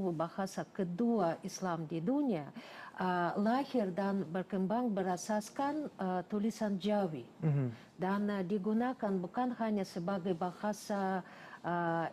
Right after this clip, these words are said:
Speaker 1: ilmu dan bahasa intelektual, malah juga bahasa penggantar, em, eh, agama yang baru, da-,
Speaker 2: Mhm.
Speaker 1: wahyu yang baru.
Speaker 2: Bahasa dakwah.
Speaker 1: Ya, bahasa dakwah, ya.
Speaker 2: Okey.
Speaker 1: Dan, eh, sekarang, eh,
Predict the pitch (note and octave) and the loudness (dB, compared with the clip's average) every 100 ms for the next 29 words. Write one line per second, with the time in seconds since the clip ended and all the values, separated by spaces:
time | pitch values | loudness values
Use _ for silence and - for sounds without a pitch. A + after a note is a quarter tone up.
0 | A3+ A#3 A3+ G3+ F#3 F3+ E3 E3+ E3 G3+ | 2 4 4 4 2 0 0 -2 -2 -4
1 | F3+ F#3+ F3+ - G3 G3 F#3+ E3+ D#3+ F3 | -2 -2 -2 0 2 2 0 -2 0 0
2 | G3 A3 A3+ - B3 A#3 C#4 A#3 F3 - | 0 0 -2 0 0 2 0 0 -2 -2
3 | G#3 G#3 A#3+ A#3+ - - - F3+ F3+ G3+ | -4 -2 -2 -2 -6 -18 -4 -2 2 0
4 | F#3 - A#3 A#3+ A#3+ - F#3 F3 F3 D#3+ | -2 -2 0 2 0 -2 -2 0 0 0
5 | D#3 F3 E3 D#3+ D#3 - - - - E3 | -2 -2 -4 -4 -6 -8 -14 -20 -8 -4
6 | D#3+ D#3 G3 F3 A3 G#3+ F#3 F#3+ F#3 G3+ | -2 -2 -2 0 2 4 4 2 2 2
7 | G3+ F3+ C#3 C3+ D#3+ C3+ F#3+ G#3+ G#3+ G3+ | 4 2 -2 -2 0 2 4 2 2 0
8 | E3+ D#3+ D3+ D#3+ C#3 C3+ C3 - E3+ D3+ | 2 0 -2 0 2 2 0 4 4 6
9 | C3+ D3+ E3+ D#3+ - - - - F#3 A3 | 4 4 6 6 2 -10 -20 -4 2 4
10 | F#3+ D#3 E3+ G#3 F#3+ G3 F3 A3 G#3+ E3 | 4 2 -2 -2 -4 -2 2 2 0 -4
11 | B2+ C#3 G#3+ C#3 B2 - - E3+ G3 G3 | -6 0 0 0 -4 -8 -14 -2 0 2
12 | G#3 - G#3 F#3+ F#3+ F#3 F#3 E3+ - A3 | 0 -2 0 2 2 0 -2 -4 -6 -4
13 | C4+ C4+ C4 A3+ G#3+ G3+ F#3+ F#3 | 0 2 2 2 -2 0 2 2